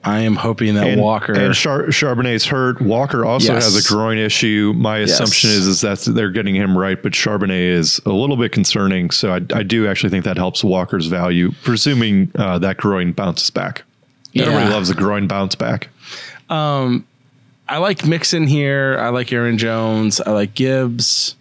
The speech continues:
Speaker 1: I really
Speaker 2: I still
Speaker 1: like
Speaker 2: don't understand
Speaker 1: Keenan
Speaker 2: why
Speaker 1: Allen.
Speaker 2: Joe Mixon's so low,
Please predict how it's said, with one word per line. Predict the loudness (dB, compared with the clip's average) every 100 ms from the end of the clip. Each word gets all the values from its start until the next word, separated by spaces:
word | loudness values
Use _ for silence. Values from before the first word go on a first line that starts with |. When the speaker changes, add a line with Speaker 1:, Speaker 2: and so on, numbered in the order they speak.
| _ _ _ _ _ _ _ _ _ _ _ _ _ _ -16 -8 -2
Speaker 1:
I | 0
really | 2
Speaker 2:
I | 2
still | 4 4
Speaker 1:
like |
Speaker 2:
don't | 4
understand | 4 4 2
Speaker 1:
Keenan | 4
Speaker 2:
why | 2
Speaker 1:
Allen. | 2
Speaker 2:
Joe | 2 2
Mixon's | 2 0 0 0 0
so | 0 0
low, | 2 2 2 0 -2